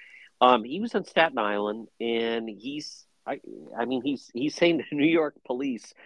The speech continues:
"Come work in Florida. I have your back." What do you, what do you think of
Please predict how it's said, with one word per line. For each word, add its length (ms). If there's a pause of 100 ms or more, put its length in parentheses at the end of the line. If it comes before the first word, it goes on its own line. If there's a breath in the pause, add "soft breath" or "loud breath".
(240 soft breath)
"Come 300
work 300
in 120
Florida. 580
I 160
have 160
your 140
back." 340 (380)
What 120
do 80
you, 220
what 100
do 60
you 140 (120)
think 280
of 300